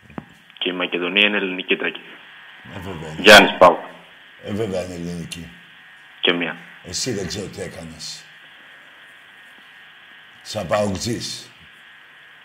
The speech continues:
Speaker 1: Πήγα στα συλλαλητήρια.
Speaker 2: Πήγες. Του Σαββίδη πήγες που σου έβγαλε τον ύμνο του Μεγάλου Αλεξάνδρου απ' την Τούμπα.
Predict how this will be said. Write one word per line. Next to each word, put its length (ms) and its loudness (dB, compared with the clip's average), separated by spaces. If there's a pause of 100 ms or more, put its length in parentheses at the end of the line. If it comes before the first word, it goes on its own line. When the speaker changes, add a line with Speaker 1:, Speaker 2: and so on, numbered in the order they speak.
(1040)
Speaker 1:
Πήγα 200 10
στα 240 4
συλλαλητήρια. 480 -2 (760)
Speaker 2:
Πήγες. 600 -4
Του 120 -4
Σαββίδη 440 0
πήγες 400 -2
που 80 -6
σου 140 -6
έβγαλε 420 0
τον 260 -2
ύμνο 240 -2
του 140 -4
Μεγάλου 400 2
Αλεξάνδρου 560 0
απ' 100 0
την 160 -2
Τούμπα. 420 -2